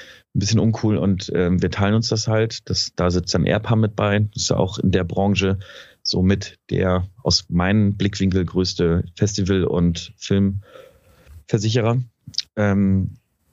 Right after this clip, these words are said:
und ja, Vorbereitungsphase, so langsam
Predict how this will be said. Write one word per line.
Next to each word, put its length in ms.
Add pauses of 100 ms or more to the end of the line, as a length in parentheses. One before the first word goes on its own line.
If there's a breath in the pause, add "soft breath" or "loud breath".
(640)
und 560
ja, 160
Vorbereitungsphase, 1300 (600)
so 140
langsam 500